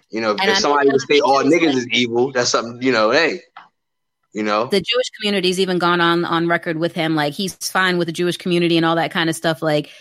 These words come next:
Speaker 2: that's the thing. Like, it's, they, they realize that it's no, it's all love. You know what I mean? So, like, what he said, not necessarily that it's harmless because it had purpose and it had meaning, but, like,
Speaker 1: It's Nick
Speaker 2: even the
Speaker 1: Cannon.
Speaker 2: communities in question
Speaker 1: <laughs> Like,
Speaker 2: understand. Yeah,
Speaker 1: D M X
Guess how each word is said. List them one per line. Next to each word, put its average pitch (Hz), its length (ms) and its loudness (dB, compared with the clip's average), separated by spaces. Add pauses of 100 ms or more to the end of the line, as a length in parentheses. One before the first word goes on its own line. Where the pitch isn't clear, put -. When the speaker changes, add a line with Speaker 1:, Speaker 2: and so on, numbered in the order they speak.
(520)
Speaker 2:
that's 214 280 0
the 190 100 0
thing. 185 280 2
Like, 147 220 0
it's, 156 300 -4
they, 185 440 0
they 185 180 0
realize 165 960 -2
that 156 340 -2 (280)
it's 165 340 -6
no, 175 180 0
it's 170 140 0
all 156 200 0
love. 98 440 -4
You 170 140 -4
know 165 80 0
what 156 100 -2
I 156 60 -2
mean? 160 160 -2
So, 165 180 -4
like, 156 300 0
what 185 260 -2
he 208 120 -6
said, 170 360 -2
not 180 220 0
necessarily 175 360 -4
that 147 120 -2
it's 127 140 -8
harmless 220 380 -4
because 170 280 -6
it 143 100 -8
had 156 280 -2
purpose 165 340 -8
and 147 100 -8
it 147 40 -8
had 151 200 -4
meaning, 147 440 -2 (360)
but, 160 280 0
like, 160 400 0 (340)
Speaker 1:
It's 120 160 -4
Nick 160 340 2
Speaker 2:
even 202 180 4
the 208 40 4
Speaker 1:
Cannon. 135 140 -2
Speaker 2:
communities 220 360 0 (140)
in 175 140 -8
question 170 440 0
Speaker 1:
<laughs> - 720 -2
Like, - 160 2
Speaker 2:
understand. 165 100 4
Yeah, 233 140 4
Speaker 1:
D 285 60 4
M 320 80 2
X 254 100 2